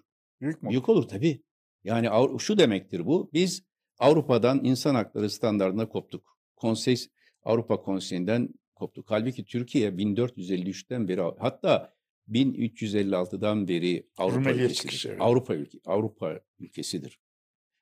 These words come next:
Speaker 2: Ve Avrupa'nın tarihi biz olmadan yazılamaz derdik. Biz hamaset do-, dolayısıyla değil.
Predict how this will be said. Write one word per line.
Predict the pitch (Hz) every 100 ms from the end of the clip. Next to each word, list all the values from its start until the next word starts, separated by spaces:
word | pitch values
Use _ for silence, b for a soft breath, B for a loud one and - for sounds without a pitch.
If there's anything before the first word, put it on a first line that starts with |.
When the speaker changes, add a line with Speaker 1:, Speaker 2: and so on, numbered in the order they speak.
| _
Speaker 2:
Ve | 107
Avrupa'nın | 113 147 151 117 95
tarihi | 104 92 92 107
biz | 95
olmadan | 110 107 90 98
yazılamaz | 92 82 95 101 78 78
derdik. | 76 -
Biz | 82 -
hamaset | 107 107 117 -
do-, | 101 95 104
dolayısıyla | 101 90 90 - 87 82
değil. | 95